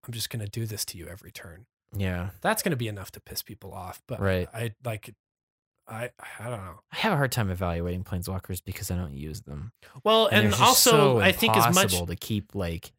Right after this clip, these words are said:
Speaker 1: I think as much as
Speaker 2: you
Speaker 1: we
Speaker 2: know.
Speaker 1: plan to see things happen, like, "Oh yeah, you know, I should be able to pull this off a few times." Will you?
Speaker 2: Like, let me ask you, have they ever made a planeswalker for Commander?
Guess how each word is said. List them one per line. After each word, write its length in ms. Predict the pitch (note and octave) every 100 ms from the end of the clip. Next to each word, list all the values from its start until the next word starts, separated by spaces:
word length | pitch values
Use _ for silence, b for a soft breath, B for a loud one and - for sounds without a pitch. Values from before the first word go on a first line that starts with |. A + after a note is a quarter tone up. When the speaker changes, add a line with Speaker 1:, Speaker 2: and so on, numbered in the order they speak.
| _ -
Speaker 1:
I 140 | F#3+
think 220 | F#3 B3
as 100 | G#3+
much 220 | E3 F3+ G3
as 100 | D3+
Speaker 2:
you 40 | D#3
Speaker 1:
we 220 | D#3 C#3+
Speaker 2:
know. 180 | C3 -
Speaker 1:
plan 680 | - D#3 D3 C#3+ D#3 D#3+ D3+ -
to 100 | C#3+
see 240 | - C#3+
things 320 | C#3 C#3 B2
happen, 600 | - C3 B2 C#3+ D3+ D#3+ - _ _ _ _ _
like, 240 | C#3 B2+ - - -
"Oh 100 | F3
yeah, 360 | A3 A#3+ C3 B2+
you 200 | D#3+ F3+
know, 40 |
I 40 | G#3
should 160 | -
be 60 | F#3
able 120 | A#2+
to 40 | G2+
pull 220 | - A2
this 180 | G#2+ -
off 200 | F#2 -
a 20 |
few 180 | - F#2+
times." 440 | F2+ F2+ E2 G#2+ - _ _ _ _
Will 300 | A#2 B2+ G#3
you? 420 | A3 A3 G#3+ G#3+ - _ b b b
Speaker 2:
Like, 180 | E3+ F3
let 80 | B3
me 80 | F3
ask 260 | G#2 G2
you, 120 | - F2+
have 160 | C3+
they 120 | G#3 A#3
ever 140 | D#3+
made 180 | G#2 G2+
a 40 |
planeswalker 640 | - G2+ F#2 F2+ F2 F#2+ E2+
for 320 | - F2+ F2
Commander? 680 | - F#2 E2 E2+ F2 F#2